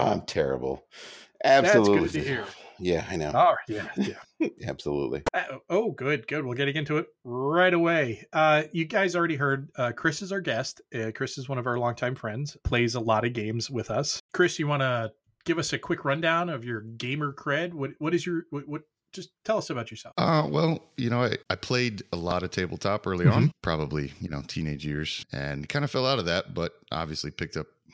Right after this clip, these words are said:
Speaker 3: where I left off there with, uh, with computer games. Not much of a console gamer, but yeah, I mean, I like a little bit of everything, really.
Speaker 2: Fantastic. All right. Well, I also wanna say to everybody, we're recording this in two thousand eighteen, but you're in the future.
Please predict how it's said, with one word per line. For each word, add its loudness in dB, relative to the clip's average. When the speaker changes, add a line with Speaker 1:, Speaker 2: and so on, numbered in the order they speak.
Speaker 3:
where -6
I -4
left -6
off -6
there -4
with, -8
uh, -8
with -14
computer -8
games. -12
Not 0
much -2
of -4
a -4
console -4
gamer, -2
but -4
yeah, 4
I 2
mean, 0
I -2
like 4
a 2
little 4
bit 2
of 4
everything, 2
really. -2
Speaker 2:
Fantastic. -8
All -8
right. -10
Well, 2
I 4
also 4
wanna 2
say 0
to 4
everybody, 0
we're 6
recording 4
this -2
in -4
two -2
thousand 0
eighteen, -2
but -12
you're 0
in 0
the 0
future. -6